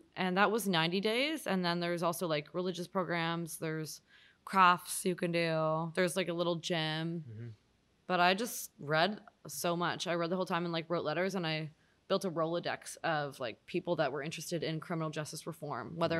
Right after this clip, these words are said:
Speaker 2: Mm-hmm.
Speaker 1: that's from, like, articles in the paper or stuff that I read in different publications, things like that. And then I started writing le-, letters to people. <laughs>
Speaker 2: Yeah. Jeez.
Speaker 1: Yeah.
Speaker 2: I mean,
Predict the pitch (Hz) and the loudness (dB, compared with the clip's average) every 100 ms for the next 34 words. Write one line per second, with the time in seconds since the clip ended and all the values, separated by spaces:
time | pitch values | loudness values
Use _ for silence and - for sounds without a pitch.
0 | 160 - 147 - - 156 151 123 - - | 0 0 -4 -4 -6 -6 -6 -8 -2 2
1 | 214 214 208 165 185 254 269 269 247 226 | 2 2 -2 -2 -4 -2 0 2 2 4
2 | 226 170 170 156 156 - - - _ _ | 2 2 2 2 0 -6 -20 -20 _ _
3 | _ _ - 196 170 185 180 175 170 165 | _ _ 2 2 4 4 4 4 6 6
4 | 165 170 - _ _ _ - 196 175 175 | 4 -2 -8 _ _ _ -2 0 2 0
5 | 175 165 170 180 180 190 180 180 - - | 0 0 0 2 0 0 -2 -4 -8 -14
6 | _ _ _ _ _ _ 170 165 165 160 | _ _ _ _ _ _ -10 -4 -2 2
7 | 170 170 180 165 175 175 170 160 180 202 | 2 4 4 4 4 2 0 4 4 4
8 | 202 165 - - 196 190 - _ _ _ | -2 -8 -6 -4 -4 -8 -14 _ _ _
9 | _ 196 - - 415 - _ _ _ - | _ -10 -10 -4 -4 -4 _ _ _ -6
10 | 110 139 92 - _ _ 135 139 104 - | -2 -2 -4 -16 _ _ -6 -4 -6 -10
11 | - 202 202 196 196 190 117 120 117 | -4 0 0 0 -2 -2 0 0 -2